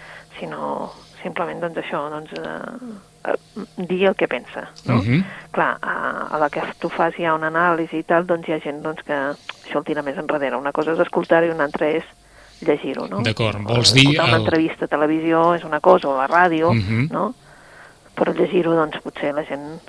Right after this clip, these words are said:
Speaker 1: es tira una mica més enrere.
Speaker 2: D'acord, ens havies avisat que aquest tampoc no era un llibre per aquells que, que busquin a un Toni Albà
Speaker 1: Sí.
Speaker 2: m-, més, més ancorat en el, en el tòpic o en la imatge televisiva, sinó que és un
Speaker 1: D'humor,
Speaker 2: altre registre.
Speaker 1: perquè no, no en té gens d'humor,
Speaker 2: No
Speaker 1: eh?
Speaker 2: en té gens d'humor.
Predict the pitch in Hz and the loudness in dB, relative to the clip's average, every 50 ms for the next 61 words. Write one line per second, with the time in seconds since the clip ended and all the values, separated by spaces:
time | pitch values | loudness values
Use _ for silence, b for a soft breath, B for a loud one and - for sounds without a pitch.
0 | - - - - 151 151 147 147 139 139 - 147 139 131 131 143 117 - - - | -18 -14 -12 -10 -10 -8 -8 -10 -10 -8 -6 -6 -6 -6 -6 -8 -8 -6 -6 -8
1 | - - - - 117 117 107 123 113 104 110 127 123 131 147 202 208 180 165 156 | -8 -8 -6 -4 -2 -2 0 0 0 2 4 6 6 6 6 6 6 6 6 6
2 | 147 139 135 156 165 - 151 135 - 156 151 156 - - 135 127 - 147 156 135 | 4 4 4 2 2 0 0 2 2 2 2 2 2 2 2 4 4 2 2 4
3 | 123 131 131 131 135 127 123 127 123 117 135 127 104 113 113 113 135 202 277 - | 4 4 4 6 4 4 4 2 4 4 4 2 4 2 2 2 0 0 -4 -8
4 | - - - 123 113 110 110 113 104 - 131 131 131 - - - 131 127 123 117 | -8 -2 0 0 2 2 0 0 2 2 2 4 6 4 4 6 4 4 4 4
5 | 113 110 98 - 120 110 113 131 - - - 127 123 120 127 120 - 127 123 120 | 2 2 2 0 0 2 4 4 6 6 6 4 4 2 2 2 2 2 4 4
6 | 120 117 113 110 113 117 117 113 113 107 98 98 b b b b b b b b | 4 2 2 2 2 4 4 4 4 2 0 -4 b b b b b b b b
7 | b - - - 220 175 151 139 117 120 117 110 113 117 117 123 127 117 120 120 | b -12 -8 -6 -4 -4 -2 0 2 2 4 4 4 6 6 8 8 6 6 4
8 | 113 113 110 - 117 113 113 123 123 117 123 123 123 117 - - 120 120 117 117 | 6 6 6 6 6 4 2 2 4 4 4 4 2 0 0 0 0 2 2 2
9 | 117 - 127 117 113 113 110 110 107 101 107 117 110 110 113 - - 131 120 - | 2 2 0 2 2 0 0 -2 -2 -2 -2 -2 -2 -2 -2 2 2 2 4 4
10 | 127 107 127 120 110 110 110 104 113 120 117 - 127 117 - 113 113 104 113 104 | 2 2 2 2 2 2 2 2 4 4 6 4 4 4 4 2 2 4 4 4
11 | 127 127 147 156 - - 123 117 110 131 120 123 123 123 131 175 170 170 123 117 | 4 4 6 6 6 6 6 4 4 6 6 6 6 6 8 8 10 10 10 8
12 | 170 - - 131 - 190 180 180 165 170 170 160 160 170 175 165 170 - 170 165 | 8 8 8 8 8 8 8 6 6 6 4 4 2 0 0 0 2 0 0 0
13 | - 151 131 - - 143 143 147 123 113 127 131 120 - 135 117 135 139 123 135 | -2 -6 -10 -8 -8 -4 -2 2 4 6 8 8 8 8 8 10 10 8 8 6
14 | 123 110 92 87 | 4 4 2 -2